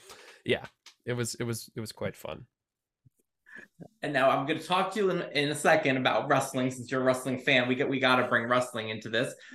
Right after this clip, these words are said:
Speaker 1: Oh,
Speaker 2: But
Speaker 1: yeah.
Speaker 2: I just want to, um, go through real quick. After you came out with a few albums, you did join a band called The Quiet Riot, and you put out material with them. So can you tell us a little bit about that, and then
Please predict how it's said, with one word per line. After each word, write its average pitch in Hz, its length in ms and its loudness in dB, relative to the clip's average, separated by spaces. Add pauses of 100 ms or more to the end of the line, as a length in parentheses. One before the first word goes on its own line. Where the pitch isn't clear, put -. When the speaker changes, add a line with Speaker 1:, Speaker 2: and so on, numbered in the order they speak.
(140)
Speaker 1:
Oh, 123 80 -4
Speaker 2:
But 139 240 6
Speaker 1:
yeah. 135 80 0
Speaker 2:
I 127 180 -2
just 160 280 -2
want 160 220 2
to, 156 120 4
um, 143 380 2
go 143 180 2
through 151 240 -4
real 139 300 0
quick. 139 320 0 (420)
After 151 320 0
you 175 80 -2
came 165 220 -2
out 151 160 4
with 139 100 -2
a - 20 -8
few 175 260 -4
albums, 131 440 2
you 127 120 -2
did 139 220 2
join 147 220 0
a 151 60 0
band 127 340 4
called 117 300 2
The 123 60 -2
Quiet 117 440 4 (360)
Riot, 110 520 4 (340)
and 123 300 2
you 123 100 -4
put 123 120 -4
out 117 160 4
material 131 440 2
with 156 200 0
them. 113 280 4
So 156 140 -6
can 135 160 -2
you 127 80 -4
tell 131 240 2
us - 80 -10
a - 20 -6
little 151 180 0
bit 160 100 0
about 165 260 4
that, 139 240 2
and 131 100 -2
then 127 400 6